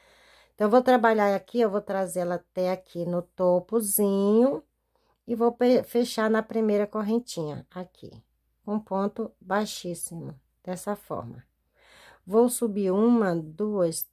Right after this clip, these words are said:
três correntes. E agora, pra cada ponto de base que eu tenho correntinha, pra cada correntinha, eu vou trabalhar ponto alto,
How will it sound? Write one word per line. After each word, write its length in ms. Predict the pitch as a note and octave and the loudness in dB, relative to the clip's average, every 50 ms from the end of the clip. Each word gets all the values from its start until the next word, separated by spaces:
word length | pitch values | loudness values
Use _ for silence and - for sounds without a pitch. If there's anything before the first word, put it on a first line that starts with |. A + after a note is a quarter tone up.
| _ _ _ _ | _ _ _ _
três 280 | A3+ A3+ B3 B3+ B3 | 2 2 4 2 2
correntes. 640 | - - A3 F#3+ E3+ E3+ D#3+ D3+ D3+ - - - _ _ _ - | 0 -4 -4 -4 -2 -4 -6 -8 -10 -14 -20 -20 _ _ _ -6
E 100 | G#3+ A3+ | -2 -2
agora, 320 | A3+ A3 G3 A3 A3+ A3+ | -2 0 2 4 4 4
pra 220 | A3 - G#3+ G#3 G3+ | 2 2 -2 -4 -4
cada 380 | - - B3+ C4+ B3 C#4 C4+ | -2 0 0 2 2 2 0
ponto 520 | C4+ - _ G#3+ G#3 G3+ G3 F#3 - G3 F#3 | 0 -2 _ -2 -2 0 -2 -2 -6 -10 -10
de 140 | F3 F#3+ | -8 -8
base 540 | F#3+ E3+ F3 F3 E3+ E3 E3 D#3 - - D#3+ _ | -8 -4 0 2 2 2 0 -2 -6 -12 -16 _
que 120 | _ - | _ -6
eu 80 | G3 G3 | -6 -6
tenho 580 | - _ _ - F3+ F3 F#3 F#3+ F3+ F3 E3 D#3+ | -6 _ _ -4 -2 0 0 0 0 -2 -2 -4
correntinha, 880 | - - D3 C3+ C#3 D#3+ D3 C#3 _ - - G3 G3 F#3+ F3+ E3 D#3 - | -6 -10 -10 -8 -8 -8 -10 -10 _ -8 -4 -2 -2 0 -2 -2 -4 -8
pra 120 | - E3 | -12 -12
cada 280 | - - A3 A3 A#3+ A#3 | -4 -4 -2 -2 -2 -4
correntinha, 720 | - - G3+ F#3 F3+ E3+ E3+ - - G3+ G3+ G3 F#3 F3+ - _ _ _ _ _ _ _ - - - - _ _ | -4 -6 -6 -4 -4 -6 -6 -6 -4 -2 -2 -2 -2 -4 -6 _ _ _ _ _ _ _ -20 -20 -20 -20 _ _
eu 140 | - G#3+ A3 | -2 -2 2
vou 140 | G3+ A3+ A#3 | 2 2 2
trabalhar 540 | A#3 A#3 A#3 G#3+ A3 A3 G#3+ G#3 G#3 G#3 - | 2 2 2 2 2 4 4 2 2 0 -2
ponto 380 | - A3+ A3 G#3+ - - A#3+ | -6 -6 -6 -6 -4 -4 0
alto, 400 | A#3+ F#3+ C#3 A#2 - - _ - | 2 2 0 0 -4 -10 _ -20